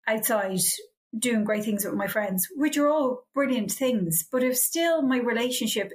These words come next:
inside with me is still disconnected, then that love can't seep back into me. Those things don't have any resonance within me. They patch over something for a period of time, but then I still,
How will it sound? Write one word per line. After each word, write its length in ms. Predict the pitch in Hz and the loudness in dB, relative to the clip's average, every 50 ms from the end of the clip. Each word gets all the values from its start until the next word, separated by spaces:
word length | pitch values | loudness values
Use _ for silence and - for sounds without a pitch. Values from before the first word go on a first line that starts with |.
| - _ - | -14 _ -4
inside 500 | 254 247 247 240 - 233 220 220 214 214 | -2 0 0 0 0 0 0 0 0 0
with 140 | 196 180 - | -2 -2 -2
me 480 | 202 208 220 220 196 190 180 - - - _ _ _ - | 0 0 0 0 0 0 -2 -4 -8 -14 _ _ _ -4
is 280 | 254 233 220 - - - | -2 0 2 2 2 0
still 640 | - - 269 269 269 269 262 240 240 220 214 - - _ _ | 0 0 0 0 2 2 0 0 -2 -4 -6 -8 -12 _ _
disconnected, 720 | - 247 233 - - - 214 214 254 - - - - - 156 - - - - - - _ _ _ _ | -2 -2 -2 -2 -4 -4 -4 -4 -2 -4 -4 -4 -4 -4 -2 -2 0 0 -2 -2 -6 _ _ _ _
then 340 | - 277 262 269 269 269 - - | -2 0 0 0 0 -2 -4 -2
that 200 | 294 339 330 - | -2 -2 0 0
love 200 | 320 294 - - | 0 0 0 -2
can't 260 | - 247 240 226 220 | -2 0 0 0 0
seep 220 | - 240 214 208 | 0 -2 -2 -2
back 220 | - 202 202 196 - | -4 -4 -4 -4 -4
into 300 | 254 269 269 - 226 185 | -4 -2 -2 -2 -2 -2
me. 260 | 170 147 - - - - _ - | -2 -2 -2 -6 -10 -14 _ -2
Those 220 | - 285 294 277 | 0 0 2 2
things 240 | - 285 254 226 214 | 2 0 0 0 0
don't 320 | - 247 233 247 247 - 277 - - - | -2 -2 0 0 0 -2 -2 -4 -6 -6
have 180 | - - 214 208 | -4 -2 0 0
any 200 | 202 214 202 190 | 0 0 0 0
resonance 720 | 190 202 226 254 - 240 185 160 143 - - - - - - - _ | 0 0 0 0 0 -2 -2 -2 -2 -2 -2 0 -2 -2 -4 -6 _
within 340 | - 196 185 196 190 175 165 | -8 -6 -4 -2 -2 -2 -2
me. 220 | 160 156 - - - _ _ _ _ _ - | -2 -2 -2 -4 -6 _ _ _ _ _ -4
They 240 | 233 226 220 208 220 | -2 -2 -2 -2 -4
patch 340 | - - 302 294 285 - - | -4 -2 -2 -2 -2 0 0
over 280 | 247 254 262 262 269 262 | 2 2 2 0 0 -2
something 420 | - - 254 254 254 269 254 254 | 0 0 0 0 0 0 0 0
for 120 | 254 254 | 0 -2
a 100 | 226 220 | -2 -2
period 340 | - - 247 240 240 240 220 | -2 -2 0 0 0 0 0
of 80 | 220 214 | 0 0
time, 400 | 226 233 240 240 247 233 226 214 | 0 0 0 0 0 0 0 -2
but 120 | 214 220 220 | -2 -2 0
then 140 | 240 226 | 0 0
I 100 | 220 208 | 2 0
still, 540 | 214 220 - 262 247 247 226 208 202 185 - | 0 2 2 2 2 2 0 -2 -2 -4 -10